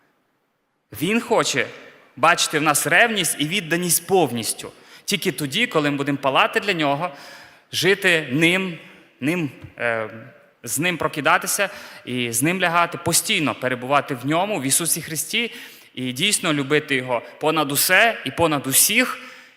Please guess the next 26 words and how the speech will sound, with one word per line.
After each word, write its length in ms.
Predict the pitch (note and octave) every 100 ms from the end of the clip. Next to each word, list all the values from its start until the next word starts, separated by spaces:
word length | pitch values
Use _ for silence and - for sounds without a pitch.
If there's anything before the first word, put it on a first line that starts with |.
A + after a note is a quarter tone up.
| _
тільки 280 | - D3+ E3
така 420 | - D3+ F3 A3
любов 440 | F3+ C3 D#3+ G#3 - - -
Йому 360 | B2 D3 D#3 E3+
угодна. 640 | F#3 D#3+ F3+ B2 G#2+ G2 -
І 60 |
тільки 260 | B2 D3 D#3+
такий 300 | D3+ C#3+ F#3+
стан 320 | F#3 C3+ D3+
для 120 | F#3+
хрис-, 380 | D#3+ D3 C3+ -
християнина 800 | - D#3 - D3 C3 D#3 G#3 F#3 - - -
Господові 580 | C3 C#3+ - E3 E3 E3
приємний. 720 | D#3 D3+ D3 E3+ C#3 G#2+ F#2 - - _ _ _ _ _ _ _ _
І 200 | - C3
тільки 300 | B2+ D3+ D3
тоді 340 | D3 C#3 C#3 A#3+
християнин 520 | - D3+ - D3 G3+
стає 340 | - D#3+ F3
достойний, 840 | C#3+ D3+ D#3 - F#3 E3+ A2+ G2+ F#2+
бо 100 | G#2
якщо 360 | C3 B2+ - D#3+
він 160 | C3 A#2
когось 300 | B2+ B2 B2+
любить 300 | A2 A2 A2
більше, 460 | F3 G#3 - F#3+